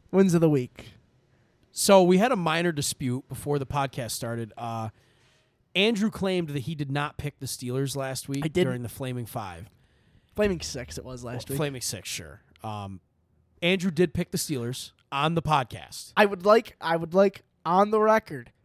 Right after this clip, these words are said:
Speaker 1: go back and listen. You hear me say Chiefs over Steelers, then I say, "You know what? Fuck it.
Speaker 2: No.
Speaker 1: Steelers over
Speaker 2: No, no,
Speaker 1: Chiefs."
Speaker 2: no, no.
Speaker 1: And
Speaker 2: No,
Speaker 1: then
Speaker 2: no,
Speaker 1: I
Speaker 2: no.
Speaker 1: said, and then I said, "No, I'm not picking them. I'm picking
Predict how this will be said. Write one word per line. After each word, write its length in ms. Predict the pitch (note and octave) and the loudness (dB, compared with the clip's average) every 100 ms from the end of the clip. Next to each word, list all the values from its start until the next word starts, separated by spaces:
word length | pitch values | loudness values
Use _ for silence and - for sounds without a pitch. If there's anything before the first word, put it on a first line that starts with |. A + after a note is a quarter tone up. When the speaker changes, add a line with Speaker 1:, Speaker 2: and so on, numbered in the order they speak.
| _ | _
Speaker 1:
go 200 | - F3 | 0 2
back 280 | F3+ G#3 G#3+ | 6 6 4
and 120 | A3+ A3 | 0 0
listen. 460 | A#3 - D3 C3 | 0 0 -4 -4
You 140 | E3 F#3 | -2 -2
hear 280 | - A3 | -2 -2
me 160 | A3 A3+ | 0 -2
say 400 | - A3 F#3+ D#3+ _ _ _ - | 0 2 2 0 _ _ _ -10
Chiefs 400 | - G3+ G#3+ A#3+ | -4 -2 0 2
over 240 | A3+ A3+ | 2 0
Steelers, 720 | A3+ - G#3 F#3+ F#3 F3+ F3+ - _ _ | -6 -4 0 2 2 0 -2 -12 _ _
then 120 | E3+ F3+ | -2 0
I 80 | |
say, 240 | E3+ F#3 E3 | 0 0 0
"You 120 | E3 | 2
know 100 | F3 | 2
what? 240 | E3+ E3 - _ _ _ - | 4 2 -2 _ _ _ 4
Fuck 220 | A#3 - | 4 4
it. 160 | D3 D3 - - - | -4 -4 -12 -16 -2
Speaker 2:
No. 80 | E3 | 6
Speaker 1:
Steelers 340 | D#3 G#3 F#3+ | 8 8 8
over 200 | G3 F#3 | 4 4
Speaker 2:
No, 80 | F3+ | 6
no, 60 | G3 | 6
Speaker 1:
Chiefs." 60 | G#3+ | 8
Speaker 2:
no, 60 | |
no. 240 | G#3 F#3 F3+ - | 8 8 2 -2
Speaker 1:
And 140 | A3+ | 6
Speaker 2:
No, 40 | - | 8
Speaker 1:
then 60 | |
Speaker 2:
no, 60 | C4 | 10
Speaker 1:
I 40 | |
Speaker 2:
no. 120 | G3+ F#3 | 10 12
Speaker 1:
said, 160 | A#3 A3+ | 10 8
and 140 | A#3 | 4
then 80 | B3+ | 4
I 80 | A#3 | 4
said, 280 | A#3 G3 | 4 2
"No, 440 | F3+ A3+ C#4+ B3 F#3+ | 2 8 10 10 8
I'm 220 | G#3+ A3 | 2 2
not 280 | A#3 C4 - | 0 0 0
picking 380 | C#4 - A3 G3 | -2 -2 -4 -2
them. 240 | F3 E3+ | -2 -2
I'm 140 | F3+ | -4
picking 440 | F#3+ C4+ - A#3 | 0 0 0 -6